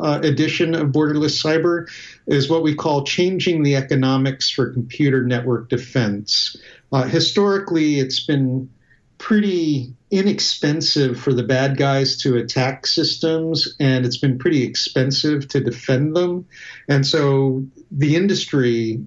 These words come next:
uh, and researchers have been looking at how can we change those economics to make it more economical to defend, as well as raise the costs of attacks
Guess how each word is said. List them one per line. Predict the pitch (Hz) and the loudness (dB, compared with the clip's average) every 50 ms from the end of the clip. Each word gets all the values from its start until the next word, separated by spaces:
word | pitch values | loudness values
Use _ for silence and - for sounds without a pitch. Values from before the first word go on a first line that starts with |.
| - _ - | -10 _ -2
uh, | 127 117 117 123 127 | 0 0 0 0 0
and | 170 180 196 175 139 | 0 0 2 2 0
researchers | 123 120 117 107 - 127 117 107 107 - 127 117 120 120 - | 0 0 0 0 0 -2 -2 -2 -2 -4 -4 -2 -2 0 0
have | 143 123 | 0 0
been | 135 131 135 | 2 2 2
looking | 139 156 151 - 156 139 | 2 0 0 2 2 2
at | 127 117 - | 2 0 0
how | - 175 180 | 0 0 0
can | 180 - 170 | 0 0 0
we | 147 135 | 0 0
change | 139 - 160 143 143 135 - | 0 0 2 2 2 2 2
those | 143 131 123 - | 2 2 2 0
economics | 135 123 - 131 120 120 120 123 113 117 110 - - - - - | -2 0 0 0 0 2 2 0 0 0 -2 -4 -4 -4 -4 -2
to | - 135 120 113 113 117 113 - - - - - - _ _ | 0 0 0 0 0 -2 -4 -6 -14 -20 -20 -20 -20 _ _
make | 143 147 151 147 147 | 2 2 2 2 0
it | 139 131 131 | 0 0 2
more | 139 151 156 156 151 | 2 2 2 2 0
economical | 143 - 151 139 135 131 127 131 127 127 127 123 120 | 0 0 0 2 2 2 0 0 -2 0 0 0 0
to | 117 123 | 0 0
defend, | - 135 135 - 208 202 202 185 170 170 156 151 | 0 -2 -2 0 0 2 2 2 0 -2 -2 -2
as | 135 127 131 - | 0 0 0 0
well | 143 139 139 139 | 0 2 2 2
as | 131 117 - - | 0 -2 -2 -2
raise | 120 113 123 127 127 131 131 131 131 - - - | 0 0 2 2 2 2 2 0 0 -2 -2 0
the | 135 123 120 117 113 117 117 - - - - - _ _ _ _ | 0 2 2 2 0 -2 -4 -6 -12 -20 -20 -20 _ _ _ _
costs | - - - 156 143 139 139 - - - - - | -6 -2 0 0 0 0 0 -2 -2 -2 0 0
of | 139 120 123 | 0 0 0
attacks | 120 123 - - 139 127 123 127 127 - - - - - - | -2 -4 -4 -2 -2 0 0 -2 -4 -4 -4 -4 -4 -4 -6